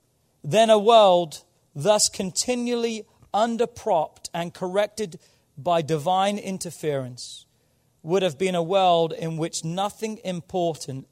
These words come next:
ever depended on human choice. And our freedom would have ceased. Think about what he's saying. God could have changed everything 'cause he's all powerful,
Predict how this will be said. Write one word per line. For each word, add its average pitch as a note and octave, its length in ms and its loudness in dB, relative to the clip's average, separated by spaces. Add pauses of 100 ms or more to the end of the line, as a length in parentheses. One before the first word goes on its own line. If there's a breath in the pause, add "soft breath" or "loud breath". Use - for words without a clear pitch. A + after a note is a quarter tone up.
ever F3+ 400 -2 (360 soft breath)
depended D3 840 -6 (400)
on C#3 220 -4
human E3 600 -10 (500)
choice. - 640 -14 (1400)
And D#3 180 -8
our D#3 160 -2
freedom C#3 640 -8 (600)
would C#3+ 160 -6
have B2+ 120 -8
ceased. - 400 -6
Think C#4 220 -14
about F#3 260 -10
what D#3+ 140 -12
he's C#3 120 -14
saying. C3 340 -14 (1040)
God F3+ 280 0
could F#3+ 140 -8
have D3+ 200 -6 (260)
changed D#3+ 500 -6
everything C#3+ 480 -8
'cause A#2 140 -10
he's C3+ 160 -8
all C#3 160 -2
powerful, B2+ 520 -14